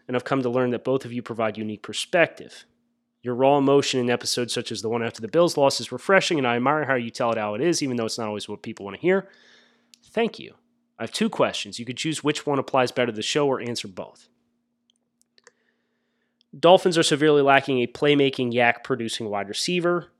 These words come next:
Which receiver is the better fit, Chase or Waddle? Uh, Waddle. Guys, watch Alabama play. Watch him play this year when Waddle's the wide receiver one on the depth chart. He is so freaking fun.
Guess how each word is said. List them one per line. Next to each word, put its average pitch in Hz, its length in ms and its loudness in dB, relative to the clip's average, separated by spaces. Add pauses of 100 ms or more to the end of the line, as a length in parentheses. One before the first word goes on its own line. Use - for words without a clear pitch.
Which 147 280 0
receiver 147 380 0
is 123 100 -2
the - 80 -6
better 117 200 0
fit, 131 260 -4
Chase - 340 -4
or 113 80 -8
Waddle? - 380 -14 (360)
Uh, 101 100 -16 (360)
Waddle. 110 400 -2 (1900)
Guys, 101 260 -8
watch 110 320 -2
Alabama 101 480 -6
play. - 300 -18 (1040)
Watch 127 260 4
him 147 80 2
play 147 220 4
this 135 220 2
year 131 120 -2
when 123 160 -4
Waddle's 117 360 0
the 117 60 -8
wide 110 200 -6
receiver 107 340 -8
one 104 200 -8
on 98 120 -10
the 92 60 -16
depth - 260 -12
chart. - 280 -16 (640)
He 147 180 0
is 127 100 2
so 127 460 2
freaking 131 480 -4
fun. 113 440 -6